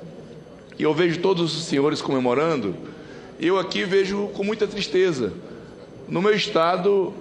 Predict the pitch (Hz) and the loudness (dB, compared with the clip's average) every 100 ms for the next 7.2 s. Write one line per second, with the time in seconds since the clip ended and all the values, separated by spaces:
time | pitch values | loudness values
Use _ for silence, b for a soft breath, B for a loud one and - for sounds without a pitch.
0 | - - 160 185 - 156 165 160 151 143 | -8 -2 0 0 0 0 2 2 2 4
1 | 143 143 147 - - 113 107 95 - - | 2 2 0 -6 -2 -2 -2 -4 -12 -16
2 | - - 104 127 135 139 143 - 135 139 | -16 -8 -2 -2 -2 -2 -2 0 0 2
3 | 165 160 131 143 165 165 175 - B B | 0 0 2 2 0 -2 -4 -4 B B
4 | B 135 147 180 196 160 175 175 143 120 | B -2 0 0 0 0 0 2 2 2
5 | 117 113 110 101 - 95 87 80 - - | 2 2 -2 -4 -6 -6 -6 -10 -10 -10
6 | - - - - - - - - - 220 | -12 -12 -12 -12 -12 -14 -8 -2 2 2
7 | 214 | 0